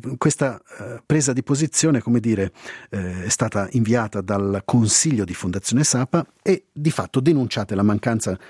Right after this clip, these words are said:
nel nuovo messaggio sulla cultura di una politica chiara in termini di salvaguardia del patrimonio culturale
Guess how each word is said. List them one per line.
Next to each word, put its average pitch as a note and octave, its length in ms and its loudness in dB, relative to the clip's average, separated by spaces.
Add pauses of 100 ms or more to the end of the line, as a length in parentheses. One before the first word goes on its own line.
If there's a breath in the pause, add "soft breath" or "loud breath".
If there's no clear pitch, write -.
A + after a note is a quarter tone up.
(240 loud breath)
nel B2 260 6
nuovo A2 280 0
messaggio A2 420 2
sulla C#3 220 -2
cultura - 340 0
di C3 80 2
una D3+ 200 2
politica E3 600 2
chiara A#2 540 0 (300 loud breath)
in C#3 140 4
termini B2+ 360 2
di G#2+ 100 0
salvaguardia A#2 640 0
del G2 140 -4
patrimonio A2 460 2
culturale A2+ 540 0